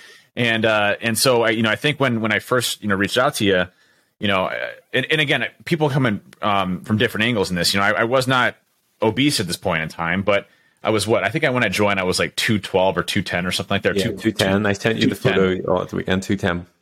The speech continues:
Speaker 1: Yeah, I was two hundred ten pounds when I started, which may not seem bad, you know, six seven, or <laughs> I'm sorry, not six seven, six four. Um, yeah, six seven would be awesome. I, I wouldn't mind being that tall, but, uh,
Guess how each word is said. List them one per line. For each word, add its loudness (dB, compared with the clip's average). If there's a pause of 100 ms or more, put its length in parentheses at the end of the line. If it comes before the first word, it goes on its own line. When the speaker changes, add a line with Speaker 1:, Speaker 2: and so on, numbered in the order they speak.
Speaker 1:
Yeah, 0
I 0
was -6
two 2
hundred 2
ten 0
pounds 0
when 0
I 0
started, 0
which -2
may 0
not 0
seem 0
bad, 2
you 0
know, -2
six -2
seven, 0
or 2
<laughs> -4
I'm -2
sorry, -2
not -6
six -8
seven, 0
six 0
four. 2 (240)
Um, 0 (380)
yeah, 2
six 0
seven 2
would 0
be 2
awesome. 2
I, 2
I 0
wouldn't -2
mind -2
being 0
that 0
tall, 2
but, 0
uh, 2